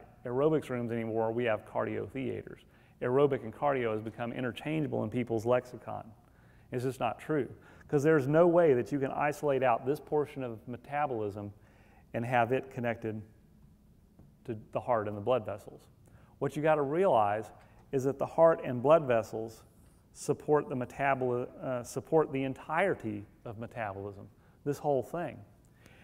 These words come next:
And the only way that you can get at this entirety of metabolism, or what I like to call global metabolic conditioning, is by doing mechanical work with muscle. And to the extent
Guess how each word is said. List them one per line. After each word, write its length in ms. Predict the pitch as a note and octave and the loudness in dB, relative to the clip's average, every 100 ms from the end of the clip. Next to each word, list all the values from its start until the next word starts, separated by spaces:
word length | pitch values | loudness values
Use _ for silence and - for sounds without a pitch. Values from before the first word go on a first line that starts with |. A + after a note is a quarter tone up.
| - | -10
And 140 | C3 C#3 | -2 -2
the 60 | - | 2
only 320 | E3+ F#3+ E3+ | 4 4 2
way 560 | D3 G#3 F3 A#2+ A2 - - - - - | 4 4 6 2 0 -8 -20 -20 -16 -12
that 160 | B2+ | -8
you 100 | D#3 | -6
can 140 | C3+ B2+ | -6 -2
get 160 | C3 | -2
at 100 | B2 | -2
this 220 | C3 A#2+ | -4 -6
entirety 640 | A#2+ A#2 - B2+ A#2 A2 G#2+ | -8 -10 -2 0 0 -2 -4
of 120 | G2+ | -6
metabolism, 800 | G#2 A2+ G#2 G2+ G2+ G2 G#2+ A2 _ | -10 -6 -6 -6 -10 -12 -16 -18 _
or 80 | B2 | -4
what 120 | A#2+ | 2
I 100 | B2+ | 4
like 200 | A#2+ A#2+ - | 4 2 -2
to 40 | |
call 260 | - A#2+ G#2 | -6 -4 -4
global 420 | G2+ B2+ B2 A#2+ | 0 2 2 0
metabolic 540 | A#2 A2+ A2+ A2 A2+ | 0 0 2 2 0
conditioning, 580 | - A2+ B2+ - G#2 G#2+ - - - - - - | -6 -8 -8 -10 -14 -14 -20 -20 -20 -20 -14 -10
is 100 | A#2+ | 0
by 180 | C#3 | 2
doing 400 | B2 A#2+ E3 E3 | 2 0 0 0
mechanical 640 | D3+ D3 C#3 C3 C#3 D3+ C#3 | -4 -6 -8 -6 -6 -6 -4
work 280 | A#2+ A#2+ B2+ | -2 -4 -4
with 180 | A#2+ | -6
muscle. 420 | D3 D#3+ - - - - - - - - - - - - - - - - | -4 -4 -6 -16 -18 -20 -20 -20 -20 -20 -20 -20 -20 -20 -20 -20 -20 -8
And 180 | C#3+ D3 | -4 -4
to 180 | - G3+ | -2 0
the 160 | G3+ F#3 | 2 0
extent 720 | - - - G3 G#3 - | -2 -10 -2 -2 0 -4